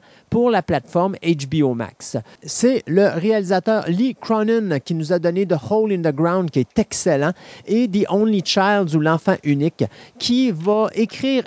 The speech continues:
et réaliser, euh, ce nouveau film qui sera ter-, qui sera tourné, pardon,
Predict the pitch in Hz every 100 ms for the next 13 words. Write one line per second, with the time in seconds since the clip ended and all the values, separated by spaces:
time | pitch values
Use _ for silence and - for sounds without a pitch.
0 | - 269 247 214 180 165 156 196 214 -
1 | 135 - 226 220 180 165 - 196 220 208
2 | - 214 - 202 226 - 175 165 - 220
3 | 226 226 - 240 196 226 190 147 190